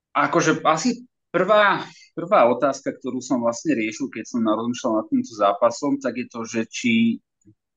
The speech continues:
či, či naozaj som presvedčený o tom, že Cardinals prehrajú dvakrát so Seattlom.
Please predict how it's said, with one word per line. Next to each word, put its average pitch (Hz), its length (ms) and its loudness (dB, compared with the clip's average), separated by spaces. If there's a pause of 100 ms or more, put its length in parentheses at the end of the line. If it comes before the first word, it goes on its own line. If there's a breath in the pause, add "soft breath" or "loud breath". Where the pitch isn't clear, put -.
(720)
či, 127 480 2
či 143 220 2
naozaj 151 420 6
som 147 160 2
presvedčený 147 560 -2
o 113 80 -4
tom, 147 240 -2
že 131 160 -2
Cardinals 123 840 -4 (260)
prehrajú 120 480 0
dvakrát 113 400 2
so 101 160 -12
Seattlom. 95 480 -12